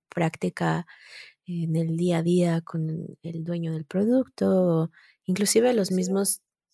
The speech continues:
Speaker 1: tomadores de decisiones, ¿no?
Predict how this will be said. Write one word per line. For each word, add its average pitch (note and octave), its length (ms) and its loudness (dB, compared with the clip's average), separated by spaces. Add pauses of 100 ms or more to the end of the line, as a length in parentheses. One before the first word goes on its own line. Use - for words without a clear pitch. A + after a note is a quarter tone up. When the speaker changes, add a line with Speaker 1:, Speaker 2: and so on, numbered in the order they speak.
(920)
Speaker 1:
tomadores F3 460 2
de F3 80 0
decisiones, E3 640 -4
¿no? F#3 160 -6